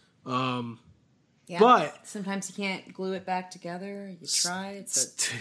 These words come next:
Speaker 1: it's a whole thing.
Speaker 2: Yeah, it's a whole thing.
Speaker 1: Uh, speaking of McFarlane, I sent you guys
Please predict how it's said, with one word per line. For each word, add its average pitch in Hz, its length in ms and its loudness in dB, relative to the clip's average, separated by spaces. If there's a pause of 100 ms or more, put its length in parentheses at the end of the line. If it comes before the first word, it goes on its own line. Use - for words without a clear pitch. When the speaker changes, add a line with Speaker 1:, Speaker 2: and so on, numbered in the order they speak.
Speaker 1:
it's - 100 -6
a - 20 0
whole 208 300 6
thing. 117 360 0
Speaker 2:
Yeah, 247 160 0
it's - 120 -8
a - 40 -8
whole 320 240 4
thing. 180 380 0 (160)
Speaker 1:
Uh, 151 360 8 (420)
speaking 247 480 4
of 208 80 6
McFarlane, 139 600 4
I 123 80 2
sent 160 280 0
you 151 120 0
guys 123 580 0